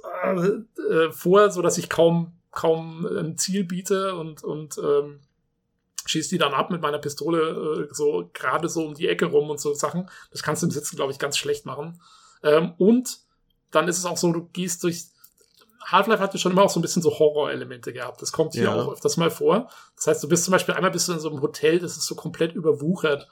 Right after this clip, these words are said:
Speaker 1: von so Alien-Flora. Und, ähm, und da, das ist alles so zugewachsen und du musst dann teilweise durch so ganz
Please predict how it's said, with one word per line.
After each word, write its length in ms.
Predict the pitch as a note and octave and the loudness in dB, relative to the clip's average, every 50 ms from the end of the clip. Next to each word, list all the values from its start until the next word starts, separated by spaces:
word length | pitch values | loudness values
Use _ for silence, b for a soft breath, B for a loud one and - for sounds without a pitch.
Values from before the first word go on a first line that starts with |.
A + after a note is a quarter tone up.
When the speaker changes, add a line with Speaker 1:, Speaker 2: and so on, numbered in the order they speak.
| b b b b b | b b b b b
Speaker 1:
von 160 | - - D#3 D3 | -4 -2 0 0
so 100 | C#3+ E3 | 0 0
Alien-Flora. 2000 | D3+ - D3 D3+ F3+ F3+ E3 D3 C3+ C3+ C3+ C3 - - - - - - - - - - - - - - - - D3 C#3+ C#3 C#3 C3+ C#3 B2 B2+ C3 D3 E3 b b b b b b b | 0 2 2 0 2 2 2 0 0 0 -4 -14 -16 -18 -18 -18 -18 -18 -18 -18 -16 -16 -16 -18 -16 -14 -6 -2 2 4 4 4 2 0 -4 -4 -4 -6 -8 b b b b b b b
Und, 380 | b - D3+ C#3+ D3 C#3+ C#3 - D#3 | b -6 -6 -4 -4 -6 -6 -2 0
ähm, 360 | D3 C#3 C#3+ C#3 C#3 C#3 D3+ - | 2 2 2 0 -2 -8 -8 -4
und 160 | G#3+ D3+ C#3 | -4 0 4
da, 400 | D3+ D3 D3 D3+ D3 - - - - - _ - | 6 6 6 6 4 0 -2 -10 -12 -14 _ -6
das 120 | D#3 C3+ | -6 -6
ist 120 | C#3 - - | -4 -2 0
alles 220 | D#3+ D#3+ F3+ F3 | 2 2 2 0
so 40 | F3 | 0
zugewachsen 560 | E3+ - - G3 A3 - D#3+ D3 - - F3 | -2 -2 0 2 2 2 2 2 0 0 -4
und 60 | E3+ | -2
du 60 | D3+ D#3 | 0 0
musst 200 | E3+ F3 F3 - | 0 2 2 2
dann 140 | F#3 E3 - | 0 0 2
teilweise 360 | - D3+ E3 E3 E3+ D3+ D#3 | 2 2 2 2 2 0 -2
durch 140 | D3+ - - | -4 -4 -4
so 100 | - D3+ | -4 -2
ganz 380 | C#3+ C#3+ F3 E3+ - - b | -2 -2 -2 -2 -4 -6 b